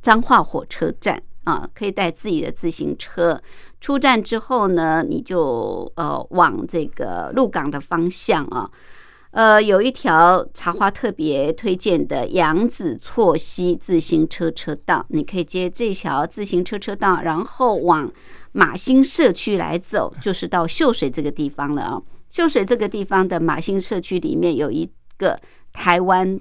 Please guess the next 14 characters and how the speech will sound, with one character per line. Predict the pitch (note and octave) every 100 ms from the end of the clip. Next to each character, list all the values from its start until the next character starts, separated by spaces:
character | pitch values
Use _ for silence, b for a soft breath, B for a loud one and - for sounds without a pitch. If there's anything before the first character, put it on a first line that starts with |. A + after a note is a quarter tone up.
| -
算 | - - B3
是 | F3+ F3
第 | - G#3
三 | E3+ F#3 E3+
大 | E3+ C#3+
的 | D3 -
古 | E3+ -
厝， | - - G#3+ -
叫 | - E3+
做 | C#3+ D#3 C#3 -
义 | G#3
园 | D#3+ D3+ C#3+
古 | D#3 F3+ -
厝。 | - G3+ -